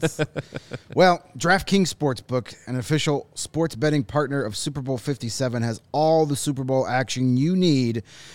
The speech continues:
New customers can bet just five dollars and get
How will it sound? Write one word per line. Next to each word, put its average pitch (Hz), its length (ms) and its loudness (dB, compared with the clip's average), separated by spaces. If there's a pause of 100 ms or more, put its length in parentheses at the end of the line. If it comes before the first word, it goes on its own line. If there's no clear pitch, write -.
(140)
New 175 260 6
customers 135 540 2
can 131 160 0
bet 135 220 0
just 135 200 -6
five 139 340 -4
dollars 117 380 -2
and 113 100 -4
get 110 140 -4